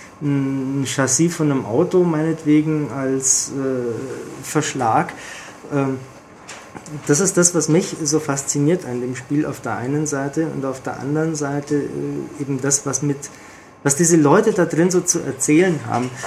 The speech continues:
Ähm, <clears throat> ich stehe da teilweise minutenlang irgendwo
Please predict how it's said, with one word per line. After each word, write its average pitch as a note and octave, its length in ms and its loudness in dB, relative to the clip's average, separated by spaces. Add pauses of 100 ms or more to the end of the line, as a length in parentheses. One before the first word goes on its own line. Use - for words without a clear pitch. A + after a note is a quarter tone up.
(240)
Ähm, C3+ 220 0 (360)
<clears throat> D#3 440 2
ich - 100 -6
stehe F3 220 2
da F3+ 260 2 (160)
teilweise D#3+ 760 0 (280)
minutenlang D3+ 1000 2 (100)
irgendwo D#3+ 760 0